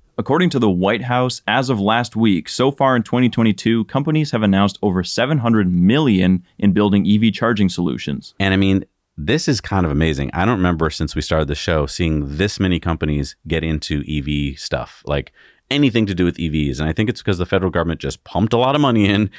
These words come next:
Speaker 2: and they're all like, "Give it to me."
Speaker 1: Mm-hmm.
Speaker 2: Um, and so, look,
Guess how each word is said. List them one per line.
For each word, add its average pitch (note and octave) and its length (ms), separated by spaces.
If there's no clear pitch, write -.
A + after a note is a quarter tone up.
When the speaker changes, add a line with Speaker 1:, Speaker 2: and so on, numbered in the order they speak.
Speaker 2:
and F2+ 120
they're E2+ 120
all E2+ 140
like, D#2 260
"Give D3+ 220
it D3+ 160
to C3+ 100
me." A2+ 420
Speaker 1:
Mm-hmm. - 360
Speaker 2:
Um, F#2 260
and G#2 180
so, A2 380
look, E2+ 300